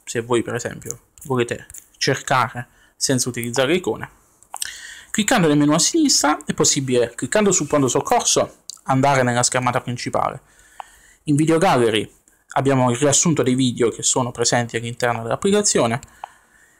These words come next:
Quiz, eh, qui, ehm, un piccolo quiz che serve a mettere alla prova, eh, la nostra preparazione, rispondendo alle domande. Ecco perché vi, vi dicevo,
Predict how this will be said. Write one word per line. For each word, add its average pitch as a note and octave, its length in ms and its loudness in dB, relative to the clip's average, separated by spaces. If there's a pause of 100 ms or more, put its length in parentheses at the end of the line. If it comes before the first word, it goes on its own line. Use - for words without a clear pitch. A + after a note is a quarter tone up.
(260)
Quiz, C3 540 2 (680)
eh, A#2 220 2
qui, - 260 0 (340)
ehm, B2 480 0 (640)
un C3 480 0
piccolo F3 280 2
quiz F3 220 0
che C3 100 2
serve C#3 240 2
a B2 40 4
mettere C#3 340 2
alla B2+ 140 2
prova, B2+ 380 2 (180)
eh, A#2 220 -14
la B2+ 80 0
nostra C3+ 240 2
preparazione, G3 840 0
rispondendo B2 440 -2
alle A#2 140 4
domande. D#3+ 380 2
Ecco - 120 -6
perché C3 180 0
vi, C3 280 -2
vi C#3+ 100 -4
dicevo, C3+ 440 0